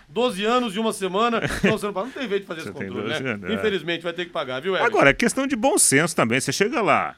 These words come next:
Speaker 2: né? O moleque tá do seu lado. Quantos anos tem? É doze. Pronto, gente, segue a vida, né? Não dá
Speaker 1: Isso.
Speaker 2: pra gente caçar pelo em ovo, né?
Speaker 1: É. O ouvinte aqui, o Fernando Mazini. "Os valores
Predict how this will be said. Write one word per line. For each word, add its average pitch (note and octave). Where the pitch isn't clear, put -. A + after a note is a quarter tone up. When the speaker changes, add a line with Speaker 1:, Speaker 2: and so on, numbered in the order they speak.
Speaker 2:
né? A#2+
O G2
moleque C3+
tá G3+
do F3+
seu A3
lado. D3+
Quantos G#3+
anos G#3+
tem? E3+
É E3+
doze. E3+
Pronto, G#4+
gente, D#3+
segue G4+
a G#4+
vida, G3
né? G#3
Não C#4+
dá A3
Speaker 1:
Isso. -
Speaker 2:
pra A3+
gente G#3+
caçar D#3+
pelo A#2+
em G#2
ovo, F#2+
né? D3+
Speaker 1:
É. B2+
O G3
ouvinte A#3
aqui, A#3
o B3
Fernando A#3
Mazini. G#3
"Os G#3
valores B3+